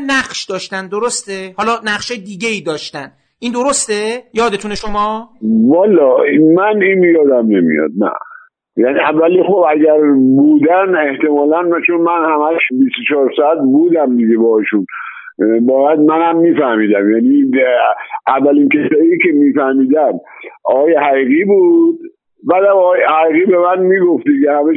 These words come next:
Speaker 2: چی به من، یعنی ما هر شب می‌شستیم همه چی صحبت می‌کردیم، اه، غذا می‌خوردیم، یه گپ می‌زدیم، راجع به فیلم، راجع به فلانا صحبت می‌کردیم.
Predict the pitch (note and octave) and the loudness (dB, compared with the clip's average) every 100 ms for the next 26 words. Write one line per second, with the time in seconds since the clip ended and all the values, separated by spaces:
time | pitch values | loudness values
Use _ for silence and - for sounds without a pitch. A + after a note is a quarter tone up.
0 | D3+ E3 D3 C3+ C3+ C3+ C3+ C#3 D3 D3 | -2 0 0 0 0 -2 -2 0 0 0
1 | D#3 D3+ C#3+ C#3 - C3+ - - C3+ C3 | 0 -2 -2 -2 -2 -2 -2 -2 -2 -2
2 | C3+ C3+ B2 C3 B2 A#2 - - - - | 0 -2 -2 -2 -2 -4 -14 -20 -14 -4
3 | B2 B2+ B2+ C3 C3 A2+ G#2 G#2+ - A#2+ | -2 0 0 0 0 2 0 -2 -2 0
4 | A#2 A#2 A#2+ A2 A#2 G#2+ G2+ G2+ F#2 D#2 | 2 2 2 0 0 0 2 0 -2 -6
5 | D2 - F#2+ G2 F#2+ F#2+ F2+ A2+ G2+ A#2 | -12 -6 0 2 2 0 0 -2 0 0
6 | A#2 G#2+ A2 G#2 F#2+ F#2+ F2+ - _ - | 0 0 0 0 0 0 0 -4 _ -20
7 | - - - _ - - A2 A#2+ B2 C3+ | -20 -20 -20 _ -12 -6 -4 0 0 2
8 | D3 C3 C#3+ C3+ B2 B2 A#2 A#2 A2+ C3+ | 2 2 2 2 2 2 2 2 2 2
9 | A2+ B2+ B2+ A#2+ A#2 G#2+ - A#2 A2 B2+ | 0 0 0 0 0 -2 0 0 2 2
10 | B2 - A2 G#2+ A2+ A#2+ B2+ A2+ G#2 G#2 | 2 0 0 0 0 0 0 2 0 -2
11 | G2 A2 F#2+ F2+ F2 | 0 0 0 0 -2